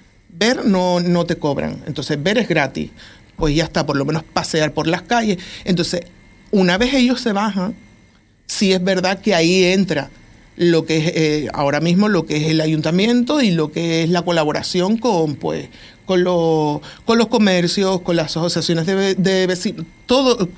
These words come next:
ahí entramos todos. Y creo que el crucerista no es solo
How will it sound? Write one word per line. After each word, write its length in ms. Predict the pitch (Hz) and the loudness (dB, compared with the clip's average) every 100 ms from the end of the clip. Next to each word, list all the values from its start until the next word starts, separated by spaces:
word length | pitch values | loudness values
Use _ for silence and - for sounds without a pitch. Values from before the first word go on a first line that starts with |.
| - - - | -16 -18 -4
ahí 260 | 190 269 277 | 0 2 2
entramos 480 | 202 185 170 165 | 2 0 -2 -4
todos. 300 | - 156 143 - - - - - | -2 -2 -4 -8 -18 -20 -20 -10
Y 120 | - 175 | -4 -2
creo 340 | 165 165 175 | 0 0 2
que 260 | 190 175 165 - - | 2 0 -2 -10 -4
el 160 | 180 170 | -2 0
crucerista 640 | 170 160 156 147 151 180 | 0 0 0 -2 -2 -2
no 480 | 185 190 208 208 196 | 2 2 4 2 2
es 120 | 175 | 0
solo 440 | 180 202 180 170 | 0 0 2 2